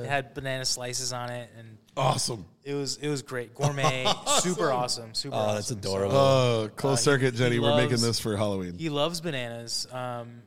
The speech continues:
Speaker 2: I've thankfully kept the bar pretty low, manageable. You know, like, I didn't, I've never, like, given him, like, steak or anything. You know, like, so, like,
Speaker 1: Yeah.
Speaker 2: he's not
Speaker 1: <laughs>
Speaker 2: spoiled.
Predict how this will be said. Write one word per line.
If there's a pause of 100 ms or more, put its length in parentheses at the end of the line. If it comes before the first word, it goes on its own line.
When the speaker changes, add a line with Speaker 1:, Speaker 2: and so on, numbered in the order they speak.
(300)
Speaker 2:
I've
thankfully (920)
kept
the
bar
pretty (840)
low,
manageable.
You
know,
like,
I
didn't, (460)
I've
never,
like,
given
him,
like,
steak
or
anything.
You
know,
like,
so,
like, (120)
Speaker 1:
Yeah. (200)
Speaker 2:
he's
not
Speaker 1:
<laughs>
Speaker 2:
spoiled.